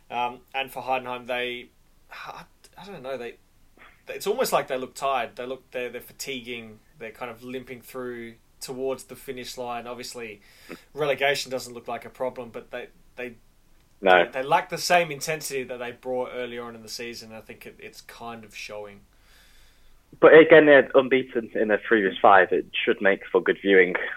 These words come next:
Speaker 2: So hopefully it doesn't end in another draw.
Speaker 1: We can only hope. The last of our Group one games is in Kiel, the aforementioned Kiel.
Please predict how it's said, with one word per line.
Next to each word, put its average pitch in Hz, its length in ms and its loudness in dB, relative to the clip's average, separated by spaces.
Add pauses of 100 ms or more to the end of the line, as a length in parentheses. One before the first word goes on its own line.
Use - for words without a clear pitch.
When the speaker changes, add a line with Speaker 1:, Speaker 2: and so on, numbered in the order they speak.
(100)
Speaker 2:
So 98 220 10 (880)
hopefully 107 640 6
it 107 140 2
doesn't 107 220 -2
end 101 220 2
in 101 260 0
another 101 220 0
draw. 101 380 10 (460)
Speaker 1:
We 135 200 -8
can 151 260 -12
only 110 380 -14
hope. - 500 -6
The 131 100 -8
last 143 320 0
of 139 60 -4
our 131 80 0
Group 127 240 -8
one 123 140 -8
games 120 460 -10
is 117 160 -14
in 104 120 -18
Kiel, 175 440 -10 (100)
the - 140 -20
aforementioned 101 520 -18
Kiel. 120 240 -12